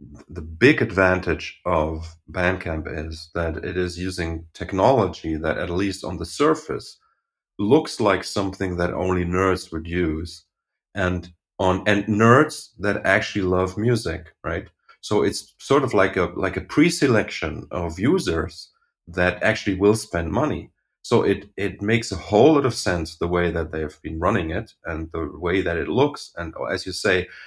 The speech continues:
at the pace with which they roll out new things,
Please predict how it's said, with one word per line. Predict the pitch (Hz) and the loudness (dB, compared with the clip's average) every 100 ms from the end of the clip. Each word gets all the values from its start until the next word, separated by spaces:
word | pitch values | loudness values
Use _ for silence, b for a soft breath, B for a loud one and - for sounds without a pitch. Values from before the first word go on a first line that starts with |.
| B 82 | B -12
at | - 82 | -12 -14
the | |
pace | 87 101 101 104 - | -4 2 2 2 -4
with | 92 90 | -8 -2
which | 95 - - | -2 -2 -4
they | 82 - _ _ 87 | -8 -10 _ _ -2
roll | 98 98 87 | 2 4 4
out | 85 92 | 2 0
new | 92 90 | -2 -2
things, | 120 127 87 - - | 0 0 0 -6 -12